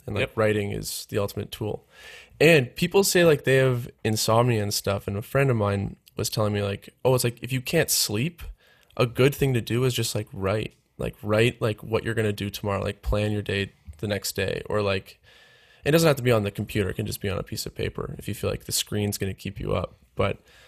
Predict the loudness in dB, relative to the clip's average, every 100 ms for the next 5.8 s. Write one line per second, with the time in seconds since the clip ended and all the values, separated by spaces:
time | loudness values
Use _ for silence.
0 | -20 -20 _ _ 4 6 8 6 6 4
1 | 4 6 6 6 4 4 2 2 0 2
2 | 4 4 2 0 2 2 2 -2 0 2
3 | 4 2 -2 -4 -4 0 2 2 2 2
4 | 2 0 -2 -2 -4 -10 -10 -10 -14 -16
5 | -8 -4 0 0 2 0 -2